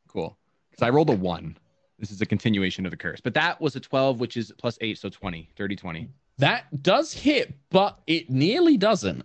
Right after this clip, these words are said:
Speaker 2: Uh, they are clad in armor. They have shields. Um, they've pulled these swords. And yeah, you managed to find a chink in their armor and
Speaker 1: A
Speaker 2: cut
Speaker 1: chink
Speaker 2: their
Speaker 1: in their
Speaker 2: leg.
Speaker 1: hoo-ha. I understand.
Speaker 2: Yeah, straight in
Speaker 1: Okay.
Speaker 2: the hoo-ha, sure.
Speaker 1: Nice.
Speaker 2: Uh, <laughs> the dagger comes up, and yeah, you can roll damage with sneak attack.
Speaker 1: Did that work on D and D Beyond dot com?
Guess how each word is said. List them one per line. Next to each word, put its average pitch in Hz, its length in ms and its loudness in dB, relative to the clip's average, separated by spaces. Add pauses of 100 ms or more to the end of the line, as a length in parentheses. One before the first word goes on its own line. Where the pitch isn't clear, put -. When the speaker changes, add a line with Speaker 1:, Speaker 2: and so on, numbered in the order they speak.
Speaker 2:
Uh, 101 320 2
they 135 220 2
are 143 160 2
clad 170 380 2
in 160 180 2
armor. 151 300 4
They 123 160 2
have 95 180 0
shields. 160 720 2 (280)
Um, 107 180 4
they've 101 200 2
pulled 151 180 4
these 131 140 4
swords. 143 280 2
And 127 100 2
yeah, 131 100 4
you 110 160 0
managed 151 260 0
to 156 40 4
find 143 220 2
a 101 60 0
chink 165 360 0
in 139 80 2
their 131 220 4
armor 113 220 4
and 95 100 0 (520)
Speaker 1:
A 110 80 -4
Speaker 2:
cut - 200 2
Speaker 1:
chink 131 80 2
Speaker 2:
their 127 100 6
Speaker 1:
in 120 60 8
their 117 100 8
Speaker 2:
leg. 110 80 2
Speaker 1:
hoo-ha. 101 380 4
I 110 140 2
understand. 104 400 0
Speaker 2:
Yeah, 82 240 2
straight 127 280 0
in 107 60 4
Speaker 1:
Okay. 123 140 4
Speaker 2:
the - 40 -6
hoo-ha, 101 320 4
sure. 92 400 0
Speaker 1:
Nice. 101 320 -2
Speaker 2:
Uh, 117 400 2 (120)
<laughs> - 120 -2
the 143 80 4
dagger 131 300 2
comes 123 260 2
up, 135 160 2
and 123 100 2
yeah, 196 100 4
you 117 120 0
can 123 180 2
roll 127 220 4
damage 143 300 0
with 143 120 -2
sneak 170 200 0
attack. - 280 -4 (480)
Speaker 1:
Did 120 120 -8
that 185 240 -8
work 160 340 -8 (100)
on 135 180 -2
D 139 120 -6
and 143 100 -2
D 143 120 -4
Beyond 143 240 -2
dot 139 180 -4
com? 143 340 -6